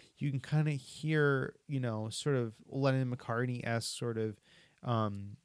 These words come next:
uh, you know, th-, characteristics about the song's chord progression, um, you know, 'cause they, you know, 'cause the Beatles kinda did this, did the same thing where they experimented with flirting with the major key and the minor key in the song, and, uh, you know,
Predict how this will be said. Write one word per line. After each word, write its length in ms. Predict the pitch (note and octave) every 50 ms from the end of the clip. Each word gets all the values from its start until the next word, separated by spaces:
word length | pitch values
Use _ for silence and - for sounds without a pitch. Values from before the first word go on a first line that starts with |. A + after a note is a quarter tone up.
| _ - - - - -
uh, 420 | B2 A#2 A2+ A2 G#2 G2+ G2+ G2 - _
you 100 | - A#2+
know, 260 | A#2 A2+ G#2+ G#2 G2+ G2+ - _ _ _ _ -
th-, 200 | - - - - _ _ -
characteristics 720 | - - D3+ C#3 B2+ - C3 C3+ C3 - - B2+ A2 -
about 180 | A2+ A2+ A2
the 80 | - A2
song's 340 | G#2+ - A#2+ A2+ A#2 A2+ -
chord 300 | - - D3 D3+ C3+ -
progression, 500 | A#2 A2 G#2 G2+ F#2 - G#2+ G#2 G2+ G2+ - _ - - - - - - - - -
um, 360 | - A2 A2 G#2+ G#2 G#2 G#2+ - -
you 120 | - - A2+
know, 140 | G#2+ A2
'cause 260 | G#2+ - - A2+ G#2+ -
they, 260 | A#2+ A#2+ A#2+ A#2 - -
you 80 | - A#2+
know, 140 | A2+ A2
'cause 220 | A2 - - G#2+ G2+
the 60 | A2
Beatles 320 | G2 - A#2+ B2+ A#2+ A2+
kinda 320 | - - A#2+ A2 A2 A2 A2
did 80 | G#2
this, 320 | G#2 A2 A2 G#2 - - - _ _ _ - C3+
did 160 | B2+ C3 A#2
the 80 | A2 A2
same 260 | - - A#2+ A#2 A2+
thing 200 | F#2+ - A#2 A2+
where 140 | A2 G#2+ G2+
they 60 | G2
experimented 760 | G#2 - - - A#2+ A2+ A2 G#2 G#2 G#2+ G#2+ G2+ - A2 A2 G2
with 140 | G#2+ G#2
flirting 400 | - - - A2+ A2 G#2+ A2+ G#2+
with 180 | G#2 G#2 G#2 - _ _
the 60 | - G#2+
major 380 | G#2 G#2 G#2+ G#2+ G#2+ G#2 G#2+
key 220 | G#2 - - A2+ G#2+
and 80 | G2+
the 40 | G2+
minor 300 | G2+ G2 G2 G2+ G2+ G#2+
key 240 | G2+ - - A2 G#2+
in 160 | G#2 G2+ G2+
the 60 | G#2
song, 420 | F#2+ - - G#2 G#2 G#2 G#2 G2 - - - - - - - - - - - - -
and, 240 | - A2 A2 A#2 G#2+
uh, 100 | A2 G2+ G2
you 140 | G#2 A2
know, 240 | G#2+ G#2 G2+ G2+ G#2+